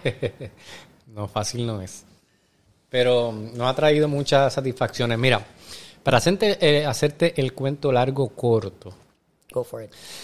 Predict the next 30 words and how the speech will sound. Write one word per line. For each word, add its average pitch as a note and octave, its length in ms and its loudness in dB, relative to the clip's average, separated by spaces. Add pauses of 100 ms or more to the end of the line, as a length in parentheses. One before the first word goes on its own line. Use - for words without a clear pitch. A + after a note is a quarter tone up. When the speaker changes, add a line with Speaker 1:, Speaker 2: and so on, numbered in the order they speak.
(240)
Speaker 1:
Eh, B2+ 1000 8
sí, - 180 4
es E3+ 60 8
un D#3+ 100 4
proyecto D3+ 520 6
que D3+ 80 4
comparto B2+ 400 0
con B2+ 140 -2
mi A2+ 80 0
esposa, D3 420 2
Yasmin C3 440 2
Contreras. C#3+ 640 2 (200)
Ella B2 400 0
también C3 540 0
trabajaba C3 1120 6
en, E3 440 0 (400)
eh, A2 380 -8 (120)
mayormente B2+ 760 2
en - 20 6
la D3+ 60 6
industria C3 340 2
de C#3 60 4
entre-, C3+ 220 -4
del B2+ 160 -2
entretenimiento. B2 840 0 (260)
Speaker 2:
Ya. C#3 320 -6
Speaker 1:
Ella A#2 100 -4
es A#2 40 -8
productora C3+ 1040 4
y A2 360 -2